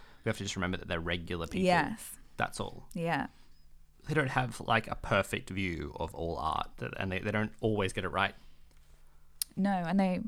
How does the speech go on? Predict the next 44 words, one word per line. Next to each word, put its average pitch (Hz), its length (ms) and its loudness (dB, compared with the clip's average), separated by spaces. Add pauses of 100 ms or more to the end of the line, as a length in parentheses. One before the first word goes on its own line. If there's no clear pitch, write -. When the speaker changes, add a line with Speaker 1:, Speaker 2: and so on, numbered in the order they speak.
Speaker 2:
often - 280 0
don't 190 160 0
even 190 360 2 (120)
in-, 196 140 2
give 202 180 -2 (200)
you 196 140 4
a 190 40 4
chance. - 560 -2
Speaker 1:
Exactly, 107 500 -4
yes. 95 300 -8 (260)
Speaker 2:
Mm. 196 280 2 (440)
Speaker 1:
Um, 127 320 6 (640)
so, 175 380 2 (360)
well, 151 120 6
we 170 60 6
talked 220 160 0
a - 20 2
little 127 120 6
bit 113 120 2
about 90 120 2
your 110 100 0
creative - 260 -2
process, - 300 -2
but - 180 -4
something - 280 2
that, 123 180 0
from 110 120 2
an 98 60 4
outsider's 101 360 4
perspective, - 500 -4 (360)
the 120 60 2
difference 127 320 0
between 165 300 6
you 110 140 8
writing 101 220 8
your 95 80 0
first - 360 2
book, 82 240 -2
where 92 120 2
you 95 240 0 (540)
wrote 110 140 4
your 135 100 2
first 151 180 0
book 143 240 0